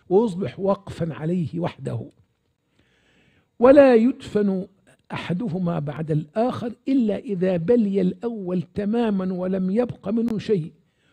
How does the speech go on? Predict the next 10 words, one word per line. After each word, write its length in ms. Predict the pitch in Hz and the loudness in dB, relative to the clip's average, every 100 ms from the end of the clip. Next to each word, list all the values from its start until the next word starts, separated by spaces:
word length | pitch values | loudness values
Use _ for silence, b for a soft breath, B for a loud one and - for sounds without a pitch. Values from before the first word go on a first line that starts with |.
| _ | _
وهذه 440 | 294 214 330 240 247 | -2 0 2 4 4
المدة 640 | 233 226 233 214 226 269 | 2 0 -2 0 0 0
تختلف 720 | 294 330 - 285 208 185 - | -2 -6 -6 -2 2 0 -2
من، 360 | 208 180 175 180 - _ _ 220 | -6 -4 -4 -6 -12 _ _ -8
ي-، 200 | 233 196 | -2 0
يعني 380 | 220 180 185 214 | 0 0 0 0
لما 280 | 196 202 226 | 0 2 0
واحد 260 | 156 175 | -2 0
يموت 520 | 165 190 156 - - _ _ _ _ _ 175 | 0 0 -2 -6 -16 _ _ _ _ _ 0
وي-، 160 | 165 | 0